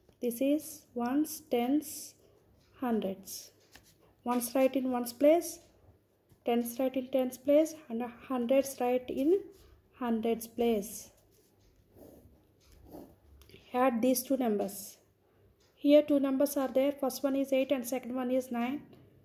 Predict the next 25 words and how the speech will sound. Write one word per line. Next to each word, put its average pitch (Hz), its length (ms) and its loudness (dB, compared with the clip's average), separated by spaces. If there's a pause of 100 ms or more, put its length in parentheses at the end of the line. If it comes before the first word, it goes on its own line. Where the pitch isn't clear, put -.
(300)
Nine 254 260 4
is 269 140 4
bigger 254 280 4
than 247 240 2
eight. 262 280 0 (680)
That's 247 180 -6
why 269 100 4
you 254 100 4
have 247 240 2
to 269 60 0
keep 277 380 -2
nine 247 240 0
in 262 160 0
mind 277 360 -2
and 240 100 0
eight 247 220 4
fingers 254 340 -2
open. 254 400 0 (580)
Nine 247 220 0
after 269 300 2
ten, 254 400 2
eleven, 247 340 0
twelve, 247 460 -2
thirteen, 262 460 -2 (180)
fourteen, 262 400 0